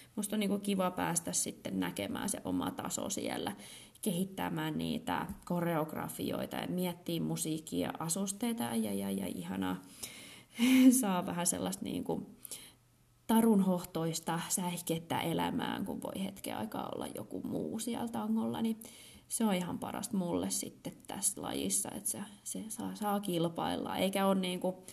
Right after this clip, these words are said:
kun on eri sarjoja, mäkin kilpailen siinä Masters-sarjassa, mikä on plus neljäkymmentä,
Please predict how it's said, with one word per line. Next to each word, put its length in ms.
kun 100
on 100
eri 180
sarjoja, 800
mäkin 300
kilpailen 540
siinä 200
Masters-sarjassa, 800
mikä 220
on 60
plus 240
neljäkymmentä, 800